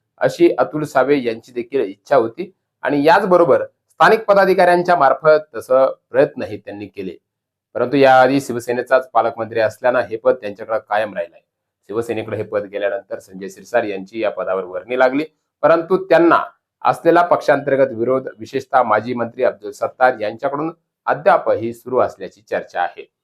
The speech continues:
डीपीडीसीच्या नुकत्याच झालेल्या बैठकीत अब्दुल सत्तार शांत होते. पालकमंत्री शिरसाट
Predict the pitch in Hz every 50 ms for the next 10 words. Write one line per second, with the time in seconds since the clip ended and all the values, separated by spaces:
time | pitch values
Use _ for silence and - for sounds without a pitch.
0 | _ _ _ _ _ - 107 120 123 135 139 143 143 147 139 151 147 143 131 123
1 | 117 - 139 135 127 113 117 113 113 117 117 110 107 107 110 107 113 110 107 98
2 | - - 107 101 - - 104 - - 107 107 - - - _ _ - 104 107 107
3 | - 123 117 113 113 - 156 - - _ _ _ _ _ _ - 156 180 185 185
4 | 185 180 175 180 190 190 190 - 147 147 - 160 139 104